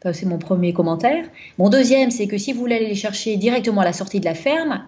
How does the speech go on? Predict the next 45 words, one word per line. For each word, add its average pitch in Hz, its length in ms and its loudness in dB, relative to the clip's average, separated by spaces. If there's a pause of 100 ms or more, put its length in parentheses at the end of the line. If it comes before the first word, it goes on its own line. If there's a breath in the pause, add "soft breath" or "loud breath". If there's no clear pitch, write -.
le 196 100 4
vrai 359 340 2
coût 294 100 0
de 269 80 -6
production 208 460 0
de 233 80 2
cette 180 260 -2
belle 208 280 0
pomme, 349 260 0 (480 loud breath)
ça 208 140 -6
sera 277 200 -2
le 262 100 2
coût 262 100 -4
de 262 40 -6
production 226 300 0
d'une 208 240 6
autre 254 240 2
pomme. 156 280 -4 (160)
Puisqu'avant, 202 440 2
vous 214 180 -2
achetiez 185 340 0
une 170 160 -2
pomme 311 340 2
qui 226 260 -8
est 233 40 -2
de 190 120 2
l'eau 247 180 2
et 226 60 2
du 190 80 -2
sucre - 420 -4 (500 soft breath)
et 262 80 4
des 214 100 4
pesticides, 294 560 -4 (340 soft breath)
et 208 100 -6
que 202 60 -2
maintenant, 196 260 2
vous 254 160 0
allez 180 140 4
acheter 233 320 -2
une 175 120 -4
petite - 320 -6
pomme 302 360 0
riche 262 280 0
en 233 100 2
nutriments. 233 500 2